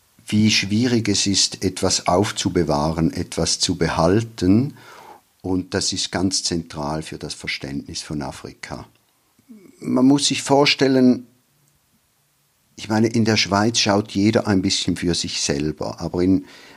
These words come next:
Afrika lebt man in einem großen Sozialverband mit einer riesigen Verwandtschaft. Die Leute kommen und gehen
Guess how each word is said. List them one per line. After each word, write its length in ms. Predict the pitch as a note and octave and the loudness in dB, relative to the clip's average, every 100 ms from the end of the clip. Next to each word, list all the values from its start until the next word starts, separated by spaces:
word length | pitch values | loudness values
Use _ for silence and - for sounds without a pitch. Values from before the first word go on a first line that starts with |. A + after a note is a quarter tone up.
| _ _ _ _ _ _ _ - | _ _ _ _ _ _ _ -4
Afrika 480 | A2 C#3 A#2+ - A#2 | -2 0 0 0 4
lebt 280 | A2 G#2+ | 4 4
man 180 | A2+ G2+ | 4 2
in 180 | F#2+ F#2+ | 2 2
einem 220 | F#2 F#2 | 4 2
großen 520 | F2+ F2 A#2 B2 - | 2 2 2 2 0
Sozialverband 1400 | G#2+ G2 - - F2+ G#2 A#2+ - A2+ G#2 G2+ G#2+ A2 A2 | 0 0 0 0 4 4 4 2 2 4 6 6 4 2
mit 180 | F2+ - | -2 0
einer 260 | F2+ F#2 - | 0 0 0
riesigen 520 | A2 A#2+ A2 G#2+ F#2 | -2 -2 -2 -2 0
Verwandtschaft. 1040 | - D#2+ E2 G2+ A#2 - A#2+ G#2+ G2+ - | 0 2 4 4 2 0 4 4 2 -6
Die 60 | - | -2
Leute 380 | F2+ F2+ F2 F#2+ | 2 2 2 -6
kommen 480 | - G#2 G#2+ A#2+ A2+ | 0 2 4 4 2
und 260 | G2 - | -2 -2
gehen 480 | - G2 A2 B2 A#2+ | -2 2 4 2 0